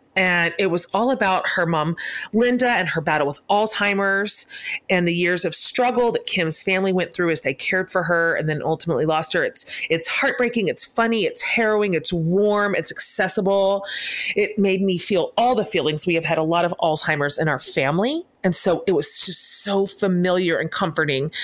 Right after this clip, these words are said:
Um, she did a very masterful job telling that story. She is a beautiful writer. Um, another thing that you're gonna learn in this little chat of ours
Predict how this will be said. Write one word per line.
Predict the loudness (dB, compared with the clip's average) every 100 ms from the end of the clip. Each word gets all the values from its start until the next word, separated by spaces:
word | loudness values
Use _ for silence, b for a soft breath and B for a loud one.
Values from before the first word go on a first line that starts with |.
| B B B
Um, | 0
she | 0 0
did | 0
a | 0
very | 0 0 2
masterful | 2 2 2 0 -2 -2 0
job | 2 0 0
telling | -2 0 0
that | -2
story. | 0 0 0
She | -2 0
is | 0
a | 0
beautiful | -2 -6 -2 2 2 2 0 0
writer. | 0 2 0 -2 B B B B
Um, | -2 0
another | 0 0
thing | 0 0
that | 2
you're | 0
gonna | 0 0
learn | 0
in | 0
this | 0 0
little | 0 0
chat | 0 2 2
of | 2
ours | 2 2 0 -4